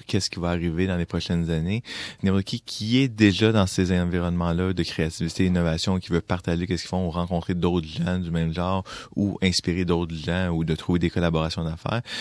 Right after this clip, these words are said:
c'est vraiment les gens qui veulent penser au futur, les gens qui veulent se faire challenger, qui veulent comprendre vers où le futur peut les amener et, euh, qui, qui en bénéficient le plus. Mais, euh, n'importe qui qui a un intérêt en la créativité et l'innovation en affaires, euh, est le bienvenu à l'événement et, et va trouver, euh,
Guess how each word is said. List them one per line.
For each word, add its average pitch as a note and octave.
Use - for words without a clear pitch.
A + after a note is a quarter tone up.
c'est -
vraiment F#2
les A#2
gens G2+
qui G2+
veulent F2
penser E2+
au F#2
futur, -
les F2
gens F2+
qui -
veulent F2
se E2+
faire F2
challenger, E2+
qui -
veulent F2
comprendre F2
vers E2+
où G2+
le F#2+
futur F2+
peut -
les E2
amener E2
et, F2
euh, D#2+
qui, -
qui F2+
en E2
bénéficient E2
le E2
plus. -
Mais, E2
euh, D#2
n'importe F#2
qui -
qui F2
a E2+
un E2+
intérêt F2+
en F2+
la E2+
créativité F2+
et F2
l'innovation E2
en E2+
affaires, E2+
euh, D#2
est E2
le D#2+
bienvenu D#2+
à E2+
l'événement D#2+
et, D#2+
et E2+
va D#2+
trouver, D#2+
euh, E2